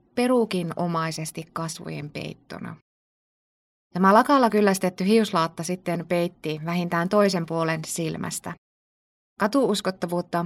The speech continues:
osa haki menemällä äärimmäisyyksiin saakka, ja kasvoista näkyi tätäkin vähemmän.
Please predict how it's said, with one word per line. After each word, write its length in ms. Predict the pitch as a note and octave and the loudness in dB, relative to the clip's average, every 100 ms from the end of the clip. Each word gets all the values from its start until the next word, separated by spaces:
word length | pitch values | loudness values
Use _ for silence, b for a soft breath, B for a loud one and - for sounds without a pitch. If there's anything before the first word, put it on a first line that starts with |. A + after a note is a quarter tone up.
| E3+ | -2
osa 240 | G3 G#3+ G#3+ | -2 2 2
haki 280 | G#3 G#3 | 2 2
menemällä 500 | F#3+ G3 F#3 E3+ E3+ - | 4 4 4 4 4 6
äärimmäisyyksiin 1040 | F3+ F3 E3 D#3 D#3 D#3+ D#3 - E3+ D#3+ | 6 4 -2 -4 -4 -6 -6 -6 -6 -6
saakka, 580 | D#3 F#3+ E3+ D#3+ - D#3+ b b b b | -2 0 0 -2 -8 -10 b b b b
ja 180 | F3 E3+ | -2 0
kasvoista 560 | A3+ B3 A3 F#3+ - F3+ | 0 0 2 0 0 0
näkyi 360 | F3+ F#3 D#3 | 0 -2 -6
tätäkin 600 | D#3 E3 E3 D#3+ D3+ D#3 | -4 -6 -6 -6 -8 -8
vähemmän. 640 | D3 D3+ C#3 B2 E3+ E3+ | -8 -6 -6 -6 -8 -10